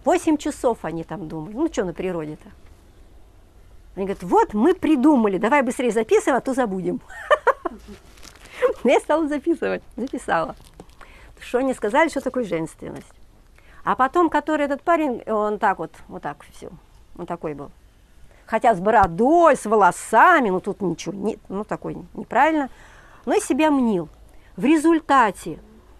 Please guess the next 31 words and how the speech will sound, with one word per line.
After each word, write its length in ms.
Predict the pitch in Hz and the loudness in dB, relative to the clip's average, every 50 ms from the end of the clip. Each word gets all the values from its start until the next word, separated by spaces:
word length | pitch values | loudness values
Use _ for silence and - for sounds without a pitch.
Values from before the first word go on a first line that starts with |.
| - - | -4 0
он 160 | 277 311 302 | 0 2 2
стал 240 | 330 339 320 294 277 | 0 0 -2 -2 0
такой 320 | - 302 285 - 285 277 | -2 -6 -6 -4 -6 -6
вежливый, 720 | 262 269 294 302 285 233 220 185 175 170 180 185 156 160 160 - - - - _ - - - - _ _ _ - | -4 -2 -2 -2 -2 -4 -6 -8 -8 -10 -10 -12 -16 -18 -18 -20 -20 -20 -20 _ -20 -20 -20 -20 _ _ _ -16
до 920 | 185 185 180 180 190 262 302 311 311 302 294 285 262 247 233 220 214 202 | -12 -12 -12 -8 -4 -2 0 2 4 4 4 4 4 2 0 0 -2 -4
не 240 | 180 156 196 233 240 | -4 -4 -4 -4 -4
знаю 280 | 208 262 247 240 233 226 | -2 -2 -2 -2 -2 -4
чего. 460 | - - 240 214 202 185 156 160 - _ - - - _ - | -4 -6 -6 -6 -4 -6 -6 -8 -10 _ -20 -20 -20 _ -10
И 100 | - 233 | -8 -6
привёз, 400 | - 254 294 269 294 294 285 277 - - - - - - - - - - | -2 -2 0 2 2 2 2 0 -2 -10 -14 -16 -16 -20 -20 -20 -12 -8
э, 280 | - 196 170 185 190 | -6 -4 -2 -2 -2
на 140 | 226 240 240 | -2 -2 -2
поляну 480 | - 254 254 277 320 320 294 269 233 214 | 0 0 2 4 2 2 2 2 0 -2
до 100 | 208 208 | -4 -4
того, 300 | - 233 233 285 294 277 | -4 -2 -2 -2 -4 -4
что 420 | - - 240 233 226 226 220 - - - - - - - - - - - - - - - | -4 -4 -2 0 0 0 0 -4 -8 -16 -20 -20 -20 -20 -20 -20 -20 -20 -20 -20 -20 -20
скорость 380 | - - - 294 294 277 233 | -10 -4 -2 0 0 0 0
была 220 | 233 262 269 262 262 | 0 2 2 2 4
маленькая, 460 | 277 320 320 302 294 254 220 - 226 | 4 2 2 2 0 -2 -2 -4 -4
и 20 | |
укачали 460 | 220 - 247 233 - 262 240 233 240 | -4 -4 -6 -6 -4 -4 -4 -4 -4
до 140 | 202 190 220 | -6 -6 -6
нельзя. 500 | 220 208 190 175 156 151 202 - 151 160 - - - - - - _ _ - - - - - - - - - - - | -4 -4 -4 -4 -6 -8 -10 -12 -14 -14 -16 -20 -20 -20 -20 -20 _ _ -20 -20 -20 -20 -20 -20 -20 -20 -20 -4 2
Так 220 | - 294 302 - | 2 2 4 4
аккуратно 540 | 311 302 - - 247 262 254 262 - - 240 | 0 -2 -2 -4 -2 -2 -2 -2 -2 -4 -4
вёз, 260 | 220 202 175 185 - - - - - - - | -2 -2 -2 -4 -4 -4 -10 -16 -18 -20 -16
чтоб 220 | - - 226 294 262 | -4 -2 -2 0 0
это 180 | 254 254 262 | 0 0 0
вот 140 | 247 254 - | -2 0 0
не 120 | 240 233 220 | 0 -2 -2
расплескать. 640 | 233 - - - 208 226 - - - - 190 220 | -2 -4 -6 -8 -8 -8 -8 -8 -8 -8 -8 -8